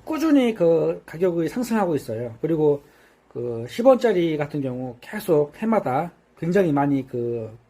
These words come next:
발행을 하거든요. 이십일 년도 같은 경우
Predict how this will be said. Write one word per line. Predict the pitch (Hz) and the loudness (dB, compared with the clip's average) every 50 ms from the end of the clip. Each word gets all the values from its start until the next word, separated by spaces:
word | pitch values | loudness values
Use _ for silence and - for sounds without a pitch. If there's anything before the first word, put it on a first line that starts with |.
| _ _ | _ _
발행을 | - - 143 147 160 151 139 127 165 | -8 -6 0 2 2 2 2 0 0
하거든요. | 190 196 175 139 127 120 127 180 208 220 - _ _ _ _ _ _ _ - | 0 0 -2 -2 -2 -6 -6 -6 -8 -10 -14 _ _ _ _ _ _ _ -2
이십일 | 226 254 226 254 247 262 240 | -2 -2 0 0 2 2 6
년도 | 240 240 226 208 185 190 | 6 6 4 4 2 0
같은 | 175 175 170 - 160 | 0 0 0 -2 -2
경우 | 151 143 139 139 160 165 147 127 113 - | -2 -2 0 -2 -2 -2 -4 -4 -6 -10